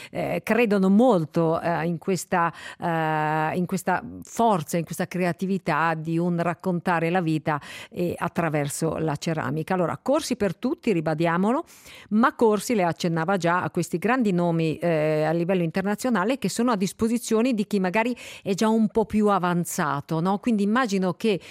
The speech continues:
pian piano a Riva San Vitale arrivino anche artisti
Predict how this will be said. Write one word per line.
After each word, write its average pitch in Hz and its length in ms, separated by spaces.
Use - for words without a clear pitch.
pian 208 240
piano 269 580
a 180 100
Riva 180 200
San 160 160
Vitale 220 400
arrivino 165 480
anche 185 400
artisti 262 960